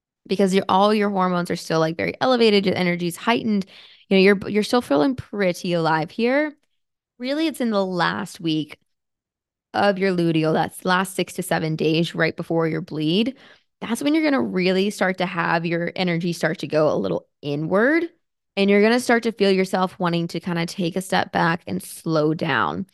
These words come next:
So this is gonna be a great time to complete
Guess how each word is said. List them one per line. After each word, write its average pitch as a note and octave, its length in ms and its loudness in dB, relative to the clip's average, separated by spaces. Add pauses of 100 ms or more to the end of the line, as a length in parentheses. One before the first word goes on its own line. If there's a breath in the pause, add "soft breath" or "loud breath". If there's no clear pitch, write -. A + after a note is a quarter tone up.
(300 soft breath)
So - 160 0
this A3 180 0
is C4 100 -2
gonna D#4 220 2
be D4+ 160 4
a C#4 120 4
great E3 520 2
time E3 360 -4
to D#3+ 420 -2 (120)
complete - 840 -4